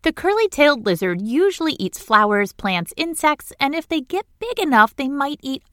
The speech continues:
other lizards, like anoles. And if you're one particular lizard living near a beachside pizza shop in Florida, you might also have a diet made similarly to those of the frat boys of Florida's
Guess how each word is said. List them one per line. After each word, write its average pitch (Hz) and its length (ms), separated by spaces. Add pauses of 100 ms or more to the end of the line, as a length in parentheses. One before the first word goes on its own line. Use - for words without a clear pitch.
other 247 400
lizards, 190 520
like 202 240 (100)
anoles. 277 640 (920)
And 311 200
if 330 160
you're 330 220
one 320 500
particular 214 680
lizard 190 400
living 196 360
near 190 180
a 180 60
beachside 202 640
pizza 190 280
shop 175 280
in 175 80
Florida, 320 480 (440)
you 494 120
might 381 240
also 214 320
have 214 180
a 220 60
diet 254 440
made 196 340 (120)
similarly 226 840
to 220 180
those 190 340
of 202 200
the 233 80
frat 196 320
boys 175 320 (100)
of 196 140
Florida's 170 580